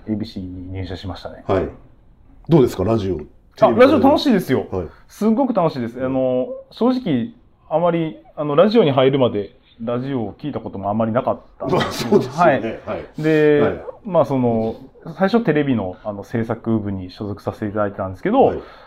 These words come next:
Speaker 1: まあ、あの、まあ、異動だと。
Speaker 2: はい。
Speaker 1: で、「どこですか？」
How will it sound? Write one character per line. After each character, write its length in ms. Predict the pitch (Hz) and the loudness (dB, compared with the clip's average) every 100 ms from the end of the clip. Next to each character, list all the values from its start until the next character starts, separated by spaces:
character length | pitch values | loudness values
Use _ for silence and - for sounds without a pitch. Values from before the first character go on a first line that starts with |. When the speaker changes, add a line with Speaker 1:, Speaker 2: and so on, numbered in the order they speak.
| - | 0
Speaker 1:
ま 80 | 165 | 2
あ、 20 | |
あ 60 | 151 | 4
の、 260 | 139 139 539 - _ _ - - - | 2 0 -6 -14 _ _ -20 -20 -6
ま 120 | 156 | -2
あ、 20 | |
異 80 | 120 | 0
動 140 | 123 | 0
だ 100 | 117 | 0
と。 380 | - - - - | -2 -8 -14 -8
Speaker 2:
は 80 | 95 | -4
い。 200 | 113 107 | -4 -4
Speaker 1:
で、 280 | 110 107 - - | -2 -4 -6 -12
「ど 180 | 123 123 | -4 -2
こ 120 | 135 | -2
で 80 | 113 | -4
す 80 | - | -4
か？」 140 | - | -10